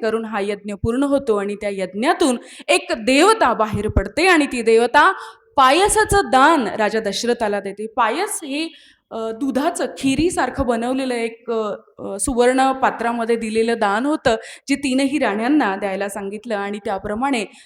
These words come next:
तीनही राण्यांना सुंदर असे चार पुत्र झाले. कोणते ते? तुम्ही सांगा. क्या, राम, लक्ष्मण, भरत, शत्रुघ्न.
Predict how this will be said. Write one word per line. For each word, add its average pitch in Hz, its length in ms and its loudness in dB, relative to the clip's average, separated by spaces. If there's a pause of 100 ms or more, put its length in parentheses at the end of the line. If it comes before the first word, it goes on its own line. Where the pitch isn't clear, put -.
(120)
तीनही 302 440 4
राण्यांना 214 640 2
सुंदर 254 560 0
असे 202 260 -6
चार 226 460 -4
पुत्र 202 360 -10
झाले. 196 340 -12 (300)
कोणते 311 360 4
ते? 381 200 4 (1300)
तुम्ही 262 180 4
सांगा. 294 300 2 (2000)
क्या, 202 240 -2
राम, 247 420 4
लक्ष्मण, 233 480 0
भरत, 254 380 -2
शत्रुघ्न. 208 540 -8